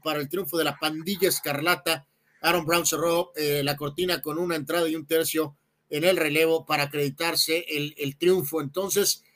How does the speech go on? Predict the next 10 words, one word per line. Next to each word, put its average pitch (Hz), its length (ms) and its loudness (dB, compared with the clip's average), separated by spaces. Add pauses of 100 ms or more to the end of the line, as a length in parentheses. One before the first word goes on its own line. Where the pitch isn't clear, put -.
(180)
y, 160 220 4
eh, 160 380 4
en 156 80 0
el 160 140 0
duelo, 214 280 4
hasta 170 360 2
en 160 120 0
redes 208 480 6
sociales, 196 680 2
Carlos, 170 540 -2